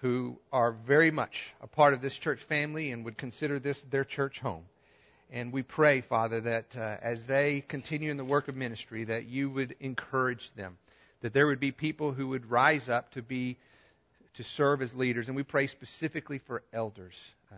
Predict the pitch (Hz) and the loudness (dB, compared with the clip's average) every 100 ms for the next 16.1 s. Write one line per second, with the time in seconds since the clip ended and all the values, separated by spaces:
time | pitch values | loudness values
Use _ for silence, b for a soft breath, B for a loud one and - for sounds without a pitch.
0 | 92 90 - 160 - 107 90 107 117 117 | -20 -18 -6 -4 -4 -10 -12 -10 -4 -4
1 | 120 117 104 92 95 _ _ _ _ _ | 0 -2 -2 -6 -14 _ _ _ _ _
2 | 107 98 101 143 - 139 151 117 123 139 | -18 -16 -6 -6 -6 -10 -8 -6 -4 -4
3 | 113 104 104 123 113 113 110 b b b | -4 -6 -6 -4 -2 -4 -6 b b b
4 | b 117 113 117 117 135 127 110 123 113 | b -8 -4 -6 -2 -2 -2 -8 -12 -12
5 | 107 - 117 113 - 101 98 98 - 101 | -12 -6 -4 -4 -8 -12 -12 -14 -14 -16
6 | - 127 120 113 - 104 98 98 - 107 | -12 -4 -4 -4 -8 -8 -2 -4 -2 -2
7 | 101 101 101 104 104 101 98 110 101 95 | -2 -4 -10 -10 -10 -12 -14 -16 -16 -18
8 | - 98 95 95 90 - 87 85 _ _ | -6 -6 -6 -12 -20 -18 -18 -18 _ _
9 | _ _ 123 120 156 151 156 151 139 135 | _ _ -10 -2 0 6 6 6 -2 -8
10 | - 160 131 107 107 - 127 120 b b | 0 2 4 2 -4 -4 -6 -8 b b
11 | - - 147 143 139 139 127 139 131 - | -16 0 4 6 4 0 4 6 6 4
12 | - 147 131 110 107 113 113 143 - 143 | -2 6 6 6 0 -6 -6 -6 -4 -4
13 | 131 127 139 131 120 135 160 - 151 131 | -4 -2 -4 -2 2 8 8 6 0 0
14 | 143 123 - 147 151 135 147 143 - 120 | -4 -4 -2 -2 0 2 4 4 0 -2
15 | 156 156 127 135 123 123 139 151 - 151 | 2 4 2 0 -4 -6 -6 -6 -6 -4
16 | 139 | -4